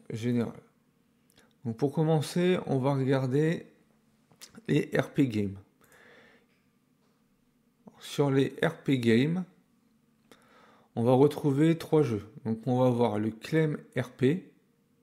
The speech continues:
qui permettra de gagner des reward points en bonus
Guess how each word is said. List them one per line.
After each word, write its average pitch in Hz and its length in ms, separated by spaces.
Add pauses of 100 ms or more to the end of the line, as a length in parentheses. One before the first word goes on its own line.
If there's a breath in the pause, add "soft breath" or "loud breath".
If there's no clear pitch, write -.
(1040 soft breath)
qui 120 80
permettra 131 760
de 113 120
gagner 123 640 (1080 soft breath)
des 120 200
reward 123 540 (300)
points 127 340 (880)
en 117 60
bonus 120 560